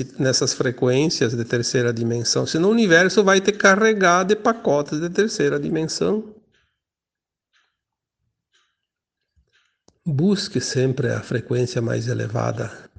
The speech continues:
Não importa a situação que você esteja vivendo. Confie, acredite.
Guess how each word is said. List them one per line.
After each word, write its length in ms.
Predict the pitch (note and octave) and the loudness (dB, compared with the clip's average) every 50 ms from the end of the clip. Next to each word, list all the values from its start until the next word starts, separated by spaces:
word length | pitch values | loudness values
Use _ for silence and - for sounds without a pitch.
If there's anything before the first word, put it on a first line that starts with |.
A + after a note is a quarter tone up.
| - _ _ _ _ _ - | -20 _ _ _ _ _ -2
Não 140 | D3 D#3 G3 | 0 0 0
importa 480 | F#3+ - - C3+ C3+ C3+ C3 C3 - | 0 0 2 2 2 2 0 -2 -4
a 40 | A#2 | -6
situação 540 | - - B2 - - A#2 - - - A#2 A#2 | -6 -8 -8 -6 -6 -6 -6 -6 -6 -8 -6
que 120 | A#2 B2+ B2 | -6 -6 -6
você 260 | B2 B2+ B2 - C3 | -6 -6 -6 -6 -6
esteja 400 | A#2 - - B2 A#2+ A#2 B2 A#2 | -8 -6 -6 -6 -4 -4 -4 -4
vivendo. 800 | A#2 A#2 A#2 B2 B2 A2+ A#2 A#2+ B2 A#2+ A2+ - - - - _ _ _ _ _ _ _ _ _ _ _ _ _ _ - | -4 -6 -6 -6 -4 -4 -4 -4 -4 -4 -6 -8 -10 -12 -20 _ _ _ _ _ _ _ _ _ _ _ _ _ _ -4
Confie, 560 | - E3 D#3+ - - - - D#3+ E3 D#3+ C#3+ | -2 0 0 -2 -2 -4 -4 0 2 2 2
acredite. 680 | B2 - - C3 A#2 G#2+ B2 D3+ C#3+ - - - - | 2 2 0 -2 -2 -2 -4 -6 -4 -4 -4 -6 -6